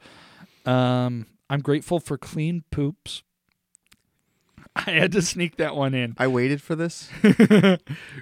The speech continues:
Speaker 1: Grateful for ice cream, refrigeration, refrigeration in general is nuts. Like, think about that. Somebody figured out that if you just, like, spin a fan real fast, you could have frozen stuff.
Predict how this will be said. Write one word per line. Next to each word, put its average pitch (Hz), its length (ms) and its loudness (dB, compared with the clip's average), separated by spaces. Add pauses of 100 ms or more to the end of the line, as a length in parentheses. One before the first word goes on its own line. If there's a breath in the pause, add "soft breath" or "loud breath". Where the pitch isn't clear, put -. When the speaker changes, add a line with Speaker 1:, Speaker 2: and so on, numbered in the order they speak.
(120)
Speaker 1:
Grateful 165 540 6
for 170 360 6
ice 156 240 4
cream, 190 420 2
refrigeration, 170 840 2
refrigeration 175 880 0
in 151 120 -4
general 135 480 -2
is 117 140 -8
nuts. 120 480 -6 (560 soft breath)
Like, 147 220 6
think 254 160 0
about 101 300 -6
that. - 180 -14 (440 soft breath)
Somebody 262 500 2
figured 233 400 0
out 190 220 2
that 170 120 2
if 151 140 -4
you 170 100 -4
just, 170 220 -2
like, 170 160 0
spin 185 320 0
a 170 80 0
fan 151 400 0
real 135 200 0
fast, 123 480 -4
you 131 120 -6
could 123 160 -2
have 120 340 -4 (380 soft breath)
frozen 107 560 -4
stuff. - 260 -16